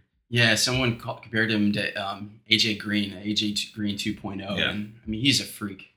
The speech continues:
Speaker 1: So, yeah, I wouldn't take too much into, uh, the, the result of those fifty fifty balls. I would look more at, like, was he there? Was his,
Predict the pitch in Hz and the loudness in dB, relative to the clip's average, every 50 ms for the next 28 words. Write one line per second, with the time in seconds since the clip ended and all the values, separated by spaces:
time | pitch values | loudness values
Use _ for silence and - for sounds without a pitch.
0 | _ _ - - - 107 104 107 107 104 107 131 156 185 165 143 - 135 113 - | _ _ -4 -2 0 0 2 0 2 4 4 6 6 4 4 2 2 0 0 0
1 | - 120 110 107 104 - 113 104 104 104 104 101 - - - 107 107 98 107 90 | 0 0 0 2 0 0 0 0 0 0 0 -2 -4 -8 -8 -8 -6 -6 -8 -2
2 | - 120 113 110 110 104 101 120 113 110 107 - - - - 113 113 107 107 101 | 6 6 6 6 6 6 6 8 8 6 6 2 -2 -8 -2 0 2 2 2 2
3 | - - 113 110 - 107 104 107 104 - 107 95 107 107 104 104 107 - 123 127 | 2 0 -2 -2 -2 -4 -4 -4 -6 -6 -2 2 6 8 8 8 6 6 6 6
4 | 123 123 117 113 110 - 110 107 107 113 107 - - - 107 101 95 120 120 107 | 6 6 4 4 2 2 2 2 4 2 0 -2 -2 -4 -4 -4 0 0 0 2
5 | 107 107 104 101 107 113 117 113 117 113 107 107 110 104 - 110 104 - - - | 2 2 4 4 4 4 6 4 4 2 2 0 -2 -2 -2 0 0 0 -2 -2